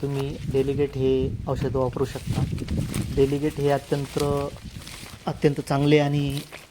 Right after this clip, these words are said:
अ, चांगले प्रोडक्टचे औषध आहे, यामुळे आपल्याला लवकर, अ, रिझल्ट मिळू शकतो. तर, अ, डेलिगेट हे चांगला एक यासाठी पर्याय असू शकतो. तर, अ, हे वापरावे कसे? तर, अ,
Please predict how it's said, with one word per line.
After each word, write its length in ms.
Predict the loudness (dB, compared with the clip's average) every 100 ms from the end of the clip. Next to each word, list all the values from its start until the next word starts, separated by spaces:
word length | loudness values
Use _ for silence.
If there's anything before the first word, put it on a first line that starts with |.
| -20 -20 -20 -20 -20 -16 -6
अ, 200 | -2 0
चांगले 220 | 2 2 2
प्रोडक्टचे 600 | 2 0 -4 -4 -4 -4 -8 -8
औषध 260 | -8 -4
आहे, 400 | -2 -2 -4 -6
यामुळे 220 | -4 -4 -4
आपल्याला 380 | -2 0 0
लवकर, 340 | 0 -2 -2 -2
अ, 380 | -2 -4 -2 -2
रिझल्ट 340 | -2 -2 -2
मिळू 140 | -2
शकतो. 320 | -2 -6 -6 -8 -8 -16 -18 -18 -18 -20 -20 -20 -16 -16 -14 -16 -4
तर, 160 | 0 2
अ, 100 | 2
डेलिगेट 400 | 4 4 2 0
हे 240 | 0 0 0
चांगला 300 | 0 0 0
एक 160 | 0
यासाठी 420 | 0 -2 -4 -6 -4
पर्याय 300 | -2 -2 -2
असू 140 | -6
शकतो. 340 | -10 -10 -10 -10 -12 -16 -18 -20 -20 -20 -8
तर, 220 | 0 2
अ, 20 | 2
हे 140 | 4
वापरावे 400 | 6 6 8 6
कसे? 260 | 4 -2 -4
तर, 460 | 0 2 2
अ, 40 | 0